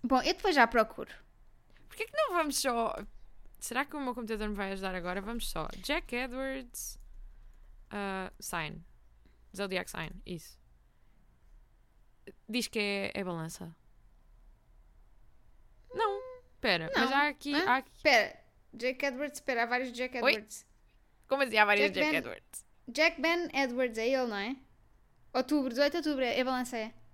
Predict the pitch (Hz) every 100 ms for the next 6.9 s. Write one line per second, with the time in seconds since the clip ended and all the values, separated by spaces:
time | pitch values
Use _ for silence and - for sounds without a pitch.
0 | - - - 214 208 226 233 220 254 190
1 | - 156 156 - - - - - - 226
2 | 226 - 262 277 233 240 240 247 220 202
3 | 220 247 247 254 233 240 233 233 240 254
4 | 247 - - 254 240 233 226 233 240 240
5 | - 233 233 226 240 226 214 233 233 226
6 | 196 180 294 - 196 214 208 165 151